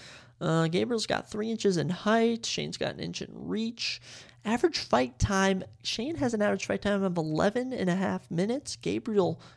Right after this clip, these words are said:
just over five minutes. So Gabriel likes to get it done a bit earlier. Gabriel pushing, uh, twenty-seven, actually. Shane recently turned thirty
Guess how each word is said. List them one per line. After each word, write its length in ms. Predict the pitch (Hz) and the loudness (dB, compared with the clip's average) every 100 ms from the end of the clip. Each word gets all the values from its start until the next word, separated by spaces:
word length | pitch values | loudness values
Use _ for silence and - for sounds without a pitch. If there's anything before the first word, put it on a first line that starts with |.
| - - | -20 -4
just 320 | - 196 - | 2 2 6
over 260 | 208 180 139 - - | 6 6 4 0 -2
five 460 | - 180 180 175 - - | 4 6 6 2 -2 -8
minutes. 540 | 156 165 175 - - | -2 2 2 0 -4
So 240 | - - 156 | -4 -4 -2
Gabriel 320 | 139 - 95 | -4 -4 -6
likes 240 | - - | -6 -8
to 100 | - | -12
get 200 | - - | -8 -6
it 120 | - | -6
done 360 | - 156 131 107 - - - - | -6 -6 -6 -10 -16 -20 -18 -6
a 120 | - | -4
bit 340 | 151 143 - - - _ | 0 0 0 -6 -12 _
earlier. 560 | 147 165 196 180 160 156 | 4 6 6 6 6 4
Gabriel 840 | 165 165 214 220 196 175 160 160 - | 2 2 4 6 6 6 4 2 -6
pushing, 800 | - 208 214 - 190 180 170 165 | -8 -6 -4 -4 -2 0 0 0
uh, 440 | 82 76 76 - - | 0 0 0 -4 -6
twenty-seven, 800 | - 285 226 - - 370 427 381 | -8 -8 -6 -4 -2 -2 0 -2
actually. 600 | - - 185 - 180 180 - - - | -2 -4 -4 0 0 -2 -10 -20 -14
Shane 520 | - - 202 185 147 | -4 0 2 2 -2
recently 440 | 117 151 - - 139 | -6 -8 -8 -10 -12
turned 600 | - - 117 107 85 - - | -10 -8 -8 -10 -14 -20 -20
thirty 580 | - 196 196 185 - | -6 -2 0 0 -4